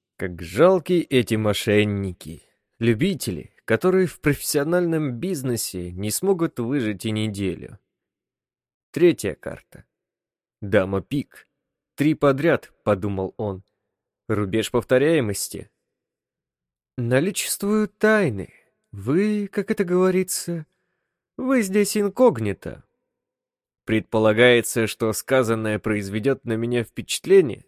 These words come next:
Стелла. Она не отрывала глаз от карт.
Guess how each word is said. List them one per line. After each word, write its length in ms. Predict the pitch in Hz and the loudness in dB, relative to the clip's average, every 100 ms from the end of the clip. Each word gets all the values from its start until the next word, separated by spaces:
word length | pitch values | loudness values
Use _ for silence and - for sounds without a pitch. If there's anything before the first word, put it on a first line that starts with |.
| - | -14
Стелла. 500 | - 156 139 67 _ _ _ _ | -4 2 2 0 _ _ _ _
Она 380 | - 92 87 117 | -6 -6 -2 0
не 120 | 180 | 2
отрывала 560 | 196 - 165 143 151 160 | 0 0 0 2 2 2
глаз 580 | 135 107 98 101 - - | 0 -2 0 -2 -6 -4
от 240 | 110 - | -4 -4
карт. 580 | - - 95 - _ - | -10 -4 -4 -6 _ -20